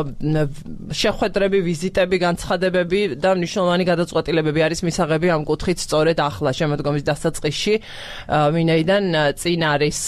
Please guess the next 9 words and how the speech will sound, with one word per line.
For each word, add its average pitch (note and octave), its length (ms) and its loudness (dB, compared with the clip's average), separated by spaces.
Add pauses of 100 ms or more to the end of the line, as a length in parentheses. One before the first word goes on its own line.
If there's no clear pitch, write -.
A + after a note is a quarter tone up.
(140)
ა, E3 140 4 (380)
შემოდგომა C#3+ 600 0
არ C3 160 2
არის C3 220 -2
ისეთი D3+ 340 -2 (380)
ხანგრძლივი D#3+ 800 2 (200)
საკუთრივ D#3+ 720 0
უკრაინაში, E3+ 680 2
როგორიც E3+ 420 2